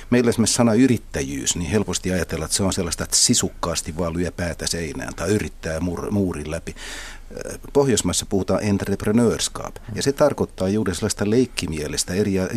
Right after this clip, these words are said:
vähän innovatiivista, eri asioiden yhdistämistä. Ja mä luulen, että meidän kulttuuri ei ole oikein ole ruokkinut sellaista. Se vaatii tosiaan tällaista leikkimielisyyttä, se vaatii vähän rohkeutta, ja ehkä nämä ei ole,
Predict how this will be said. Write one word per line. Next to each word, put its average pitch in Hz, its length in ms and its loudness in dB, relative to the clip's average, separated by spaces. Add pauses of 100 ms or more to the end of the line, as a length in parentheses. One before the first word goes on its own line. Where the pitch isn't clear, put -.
vähän 113 200 2
innovatiivista, 85 920 0
eri 90 220 2
asioiden 85 340 -2
yhdistämistä. 82 680 -4
Ja 60 60 -10
mä 101 60 -4
luulen, 117 140 2
että 120 140 -4
meidän 131 260 4
kulttuuri 98 460 0
ei 113 300 2
ole 85 80 0
oikein 87 320 -2
ole 78 160 -2
ruokkinut 78 440 -6
sellaista. - 540 -6 (360)
Se 156 180 0
vaatii 110 340 0
tosiaan 95 300 -2
tällaista - 340 -6
leikkimielisyyttä, 107 960 -2
se 98 120 -2
vaatii 92 280 -4
vähän - 180 -10
rohkeutta, 104 840 -4 (120)
ja 104 160 -2
ehkä 110 340 -4
nämä 120 280 0
ei 123 300 2
ole, 85 180 2